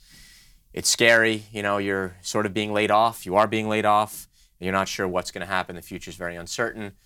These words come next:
but everything happens for a reason. And it kind of forced me to take a risk, take the plunge, and start planning things out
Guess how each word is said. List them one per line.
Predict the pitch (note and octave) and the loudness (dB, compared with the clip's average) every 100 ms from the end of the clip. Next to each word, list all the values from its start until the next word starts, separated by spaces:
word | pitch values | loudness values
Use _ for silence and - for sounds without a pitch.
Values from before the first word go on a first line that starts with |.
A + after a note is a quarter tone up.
| _ _ _ - | _ _ _ -2
but | F#2+ | 2
everything | G2 G2 F#2+ | 2 0 -4
happens | G2 F2 F2 | -4 -4 -8
for | - F2+ | -10 -8
a | |
reason. | F#2 G2 F#2 F#2+ F2+ F2+ - | -4 -4 -6 -8 -8 -10 -8
And | F2 | -6
it | E2+ | -6
kind | - G#2+ G2 | -4 -2 -2
of | |
forced | - A#2 G#2+ - A2+ | -2 0 0 -4 -6
me | B2 A#2+ G#2+ G2+ - _ _ _ | -4 -2 -4 -6 -14 _ _ _
to | - G#2+ F#2+ F#2 F2+ F2 - - _ _ _ - | -4 0 2 2 -2 -4 -10 -20 _ _ _ -4
take | A2 C3 | -2 -2
a | |
risk, | G#2+ B2+ - - | -2 -4 -6 -10
take | A#2+ A2+ | -6 -6
the | A2 | -8
plunge, | - G#2 G#2+ G#2+ F#2 | -6 -4 -2 -6 -10
and | F#2 | -10
start | - B2+ - _ _ | 0 0 -2 _ _
planning | - C#3 D#3+ D#3 | -2 0 0 -2
things | - C3+ A2+ | -4 -6 0
out | B2 C#3 A2 | 2 4 2